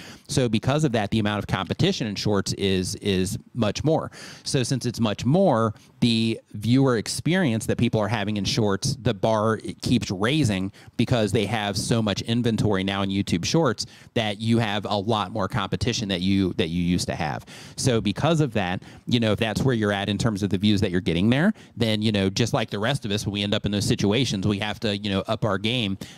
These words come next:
um, in terms of, you know, our quality of content and maybe be a little bit more strategic when you're putting it together,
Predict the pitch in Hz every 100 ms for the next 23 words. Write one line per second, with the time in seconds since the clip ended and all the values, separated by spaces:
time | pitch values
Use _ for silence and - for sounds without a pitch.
0 | - 107 101 98 104 110 117 107 101 98
1 | 104 95 92 120 110 107 101 - 101 101
2 | - 107 101 101 104 110 107 104 101 104
3 | 101 101 98 95 92 107 - 110 98 -
4 | 95 90 101 95 - 95 90 131